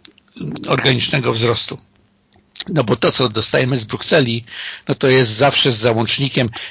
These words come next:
jak należy to wykorzystać wedle suk-, naszych rozporządzeń unijnych. Czyli inwestujemy w to, w to, w to i w to, a w to nie. No właśnie. I to, co w,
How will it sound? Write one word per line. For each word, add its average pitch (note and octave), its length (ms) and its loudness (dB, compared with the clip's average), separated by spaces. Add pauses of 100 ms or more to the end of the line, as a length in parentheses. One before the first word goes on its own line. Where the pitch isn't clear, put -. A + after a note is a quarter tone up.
jak G#3 440 2
należy F#3+ 500 6
to F#3+ 180 4
wykorzystać F3 840 2
wedle E3 420 2
suk-, - 300 -2 (560)
naszych E3+ 540 2 (200)
rozporządzeń E3 880 2
unijnych. C#3+ 680 0 (540)
Czyli E3 220 0
inwestujemy F#3 840 4
w - 100 -8
to, F#3+ 140 4
w - 100 -2
to, F#3 140 4
w - 100 -4
to F3+ 140 4
i D3 120 4
w - 80 -4
to, - 120 4
a C#4 100 6
w - 80 -6
to G#3 160 4
nie. B2 380 2 (880)
No D#4 160 -2
właśnie. C3+ 560 -2 (520)
I C#3+ 100 -2
to, - 140 2
co D3 180 2
w, - 160 -8